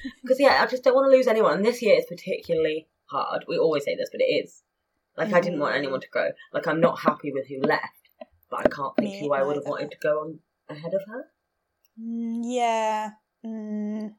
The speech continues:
Speaker 1: mm. Let's go through the leaderboard
Speaker 2: Yeah. <laughs>
Speaker 1: and discuss. I, it's a hard one when you've got two weeks of dances because I think, like, um,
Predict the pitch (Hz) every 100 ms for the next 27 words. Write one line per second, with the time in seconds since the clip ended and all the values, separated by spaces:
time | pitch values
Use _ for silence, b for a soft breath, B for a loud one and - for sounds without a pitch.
0 | _ _ _ 208 208 202 202 208 - B
1 | B B _ _ _ _ - 262 - -
2 | 196 - - 170 165 165 214 226 220 214
3 | 214 190 180 - - - 208 170 - -
4 | - - - b b b b - 233 240
5 | 247 - 285 370 349 359 381 392 381 349
6 | 311 277 - 240 - - 269 254 226 -
7 | - 202 214 196 185 - 131 151 190 -
8 | 196 208 208 - 220 - 208 202 - _
9 | b b b b - 202 196 190